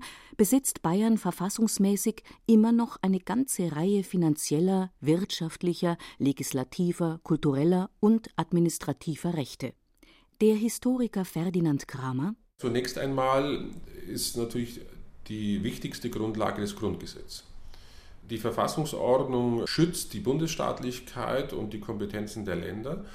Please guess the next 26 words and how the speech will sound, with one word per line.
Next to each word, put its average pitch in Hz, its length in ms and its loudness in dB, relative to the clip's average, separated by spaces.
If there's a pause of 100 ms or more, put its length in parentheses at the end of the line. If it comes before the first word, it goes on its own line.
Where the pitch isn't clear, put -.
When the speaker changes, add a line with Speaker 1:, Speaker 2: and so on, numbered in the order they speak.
(280)
Speaker 2:
Nur 131 280 -4
müssen 131 300 -4
die 107 120 -2
Länder 110 320 0
diese 104 220 -4
Kompetenzen 104 640 -2
dann 101 180 0
auch - 300 -6
klar 92 540 0
wahrnehmen 110 640 -2
und - 180 -4
für 202 140 -8
sich - 220 -10
in - 100 -6
Anspruch - 420 -6
nehmen 131 320 -4 (400)
und 120 200 -2
die 117 100 -2
damit 107 280 2
verbundenen 113 800 0
Aufgaben 117 640 0
auch 104 300 0
auf - 260 -6
bestem 101 420 -2
Niveau 87 320 -4
erfüllen. 95 640 -8